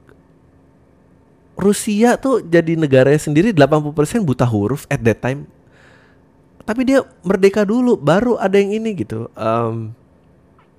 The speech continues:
dia bilang, eh, Jepang, eh, eh, eh, sorry, Jerman waktu itu keadaannya apa, dia bikin nation sendiri. Eh,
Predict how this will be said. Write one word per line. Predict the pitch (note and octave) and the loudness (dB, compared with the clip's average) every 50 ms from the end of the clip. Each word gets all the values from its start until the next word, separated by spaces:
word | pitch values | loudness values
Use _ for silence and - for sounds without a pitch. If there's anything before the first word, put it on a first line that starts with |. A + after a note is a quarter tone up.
| _ - _ _ _ _ _ _ _ _ | _ -20 _ _ _ _ _ _ _ _
dia | A#2+ A#2+ A#2+ B2 A#2+ | -2 0 0 0 0
bilang, | B2 B2+ C#3+ D#3 D#3+ D#3 D3+ C#3+ - | 0 0 0 0 -2 -4 -8 -12 -8
eh, | - A2 A2 A2 G#2+ G#2+ G#2+ G#2+ G#2+ G#2+ G#2+ G#2+ A2 A2 A#2+ _ _ _ _ - _ _ _ _ _ _ | -6 -2 -2 0 0 0 0 -2 -2 -4 -4 -6 -8 -10 -12 _ _ _ _ -20 _ _ _ _ _ _
Jepang, | - B2+ C3 D#3+ - - G#3+ G#3+ A3 A3 A3+ A3+ A3 - - _ _ _ _ _ _ _ _ _ _ _ _ _ _ _ _ _ _ _ _ _ _ _ _ _ _ _ _ _ _ | -14 -10 -10 -10 -4 -2 -2 -2 -2 -4 -8 -12 -14 -18 -20 _ _ _ _ _ _ _ _ _ _ _ _ _ _ _ _ _ _ _ _ _ _ _ _ _ _ _ _ _ _
eh, | C3 C#3+ C3+ | 0 0 0
eh, | F2+ B2+ A2 | 2 0 -2
eh, | A2 C3+ C3+ F#2+ A2+ - - - - - - _ _ _ _ - | -2 -2 -4 -6 -8 -10 -10 -14 -18 -20 -20 _ _ _ _ -12
sorry, | - D3+ C#3+ C3+ A2+ G#2 G2+ | -8 -6 -4 -4 -4 -4 -6
Jerman | A2 A2+ C3+ D3 E3 F#3 G#3 G#3 G3 | -4 -4 -2 -2 -2 -4 -4 -4 -4
waktu | E3 D#3 | -6 -4
itu | D#3 G3+ | -8 -6
keadaannya | - E3 C#3+ B2+ B2 C3+ D#3 F3 D#3 | -2 -2 0 0 0 -2 -2 -4 -6
apa, | C#3+ C#3 - F3+ F#3 F#3 E3+ - - - - | -6 -4 -2 -2 -2 -2 -2 -6 -10 -18 -18
dia | - C#3+ D3+ | -4 0 0
bikin | F#3 F3 E3+ D#3 - D#3+ D#3 | 0 0 -2 -6 -6 -6 -6
nation | D3+ D3+ - D#3 D3 | -6 -6 -6 -10 -8
sendiri. | - D#3+ D#3+ F3 F#3 F#3 D#3 - - | -6 -4 -4 -2 -2 -2 -4 -6 -12
Eh, | - E2+ D2 C2 - | -14 -12 -12 -14 -14